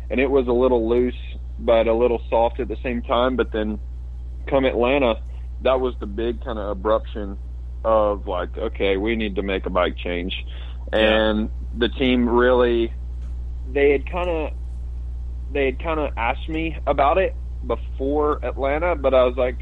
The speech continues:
Speaker 1: "Uh, I mean, it, it's pretty good." And we, even at Atlanta, we tried, we tried some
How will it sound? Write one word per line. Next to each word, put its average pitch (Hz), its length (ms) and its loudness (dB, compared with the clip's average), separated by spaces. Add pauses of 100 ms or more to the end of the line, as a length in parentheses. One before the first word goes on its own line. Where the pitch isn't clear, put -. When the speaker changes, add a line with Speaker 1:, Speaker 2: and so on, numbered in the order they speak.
(100)
Speaker 1:
"Uh, 151 60 -6
I 165 220 0
mean, 151 260 -4
it, 117 160 -6
it's 143 240 0 (100)
pretty 156 220 0
good." 127 400 6
And 120 140 -2
we, 143 220 2 (100)
even 165 240 2
at 135 220 2
Atlanta, 113 380 0
we 104 140 -4
tried, 117 540 4 (440)
we 123 140 2
tried 127 400 2
some 120 120 -4